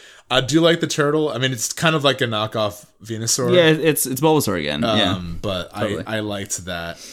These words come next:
Speaker 1: I liked that design. Uh, Infernape was pretty cool too, though. And Empoleon actually is, like, a nice final form, but
Speaker 2: Yeah.
Speaker 1: uh,
Speaker 2: That's why I went with the penguin.
Speaker 1: yeah, penguin has a
Speaker 2: That
Speaker 1: cool final
Speaker 2: generation.
Speaker 1: evolution.
Speaker 2: Yeah.
Speaker 1: Um, but I, I went with the turtle 'cause I like that kind
Speaker 2: Yeah.
Speaker 1: of vibe.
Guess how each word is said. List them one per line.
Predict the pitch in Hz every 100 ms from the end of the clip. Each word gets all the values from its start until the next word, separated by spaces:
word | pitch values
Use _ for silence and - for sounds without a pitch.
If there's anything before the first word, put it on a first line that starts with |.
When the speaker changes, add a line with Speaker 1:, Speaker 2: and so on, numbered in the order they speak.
| - 98
Speaker 1:
I |
liked | 98 92 -
that | 95 87
design. | 90 92 90 90 -
Uh, | 131 -
Infernape | 165 - 214 208
was | 135 -
pretty | 107 95
cool | 98 87
too, | 92
though. | 87 90 -
And | 151
Empoleon | - 175 196 196 180
actually | 143 139 135 113
is, | 107
like, | 101
a |
nice | 98 95 92
final | - 92 95
form, | - 107 107 104
but | 92 87 80 _ _
Speaker 2:
Yeah. | 113 110 98 -
Speaker 1:
uh, | 92 90 85 82
Speaker 2:
That's | 160 -
why | 156 135
I | 117
went | 113 85
with | 135 -
the | 101
penguin. | - 98 87 82 110
Speaker 1:
yeah, | 123 110 98
penguin | 135 139 139
has | 123
a | 123
Speaker 2:
That |
Speaker 1:
cool | - 104 92
final | 92 90
Speaker 2:
generation. | 85 80
Speaker 1:
evolution. | 82 85 85 90 85 90
Speaker 2:
Yeah. | 98 90 82
Speaker 1:
Um, | 80 80 82 _ _ _
but | 85 73 -
I, | 85 87
I | 85 101
went | 98
with | 87 85
the | 90 87 85
turtle | - 143 143 139
'cause | 131 110 - - - _ _ _ _ -
I | 90
like | 82 80
that | 71 69 -
kind | 110
Speaker 2:
Yeah. | 107 101
Speaker 1:
of | 82
vibe. | 73